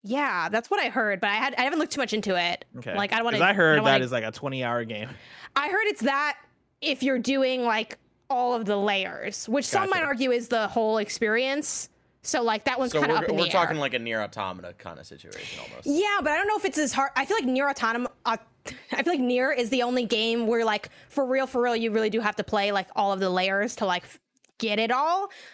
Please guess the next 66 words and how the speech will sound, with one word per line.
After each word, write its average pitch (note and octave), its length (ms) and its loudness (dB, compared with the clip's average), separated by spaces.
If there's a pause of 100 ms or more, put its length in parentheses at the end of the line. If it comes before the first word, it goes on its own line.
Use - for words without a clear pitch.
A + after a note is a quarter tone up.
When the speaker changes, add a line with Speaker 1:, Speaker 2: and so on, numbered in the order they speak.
(120)
Speaker 1:
'Cause C4+ 100 -2
a D4 40 2
lot D#4+ 120 2
Speaker 2:
Yeah, F#4 80 6
Speaker 1:
of F#4 60 4
Speaker 2:
you F4+ 60 4
Speaker 1:
times E4+ 100 6
I'm C#4+ 40 4
Speaker 2:
gotta - 120 4
Speaker 1:
like, A#2 80 0
Speaker 2:
play F#3+ 100 0
Speaker 1:
"Do D4+ 80 2
you D#4 80 2
Speaker 2:
all C#4+ 60 4
the - 20 4
Speaker 1:
need F4+ 160 2
Speaker 2:
layers. A#4+ 100 -6
Speaker 1:
to, A4 420 0
or C4+ 160 2
do A#3 140 -2
you," B3 280 0
that D#4+ 280 0
and C#4 100 0
Resident C#4 220 0
Evil A3 160 0
two G3+ 480 -2
are G#3+ 140 0
the A3 80 2
only G#3+ 160 0
games G3 320 -2
that G3 100 2
I F#3+ 60 0
feel G3 200 0
like F#3 320 -2 (640)
you G#3+ 140 -6
kinda G#3 240 -2
need G3 200 0
to G3 60 -4
do F#3+ 420 0 (280)
all G3+ 160 0
the G3 100 -2
sides G3 500 0
if F#3+ 100 -4
you G3 100 2
really G3+ 160 2
wanna G3 180 0
have F#3 120 0
the F#3+ 80 -2
whole F#3 100 0
thing. A#3+ 220 0
I A#3+ 60 0
don't C#4 100 2
know C#4 80 2
if A3 60 -4
Weird A#3+ 180 0
Speaker 2:
Mm. - 20 0
Speaker 1:
West A#3+ 180 -2
is G#3+ 280 -4
that G#3+ 280 0
deep, C#4+ 320 0 (300)
or C4 100 2
if A3+ 100 -2
it's C4+ 120 -2
just C#4 140 0
Speaker 2:
Mm. - 20 -4
Speaker 1:
like, C4+ 240 -2